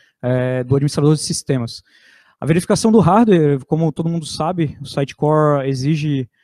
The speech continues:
eh, um, um bom hardware pra, pra s-, cap-, eh, conseguir rodar, eh, a, a aplicação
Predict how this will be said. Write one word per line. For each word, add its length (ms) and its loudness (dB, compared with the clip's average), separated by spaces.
eh, 800 -4
um, 480 -6
um 160 -4
bom 360 2
hardware 640 0
pra, 880 -4
pra 200 0
s-, 300 -8
cap-, 260 -6
eh, 180 -6
conseguir 480 -2
rodar, 500 0
eh, 400 -6
a, 440 -8
a 40 -4
aplicação 680 -4